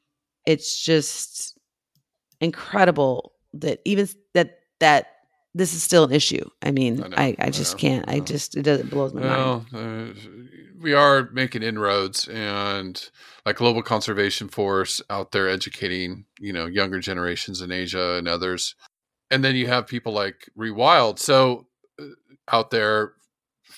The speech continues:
Speaker 2: in the, in the, in the bush protecting them. So who'd you wanna highlight this week? There's probably ten of 'em, but <laughs> did you pick one?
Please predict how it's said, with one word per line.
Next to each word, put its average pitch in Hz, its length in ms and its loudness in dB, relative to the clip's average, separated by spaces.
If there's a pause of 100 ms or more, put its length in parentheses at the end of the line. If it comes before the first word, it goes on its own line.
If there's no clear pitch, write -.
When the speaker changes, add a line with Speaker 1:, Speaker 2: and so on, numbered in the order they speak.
(160)
Speaker 2:
in 135 160 0
the, 127 120 -2
in 151 220 2
the, 147 100 2
in 165 220 -4
the 156 60 -6
bush - 440 4 (160)
protecting 135 400 -6
them. 92 180 -12
So 127 300 -2 (640)
who'd 202 180 -2
you 208 80 -6
wanna 190 180 4
highlight 165 320 6
this 123 160 -8
week? - 220 -2
There's 117 120 -6
probably 156 280 -2
ten 156 220 -4
of 107 120 -4
'em, 104 160 -4
but - 340 -4
<laughs> - 60 -2
did - 240 0
you 196 100 4
pick 175 360 2
one? 208 320 6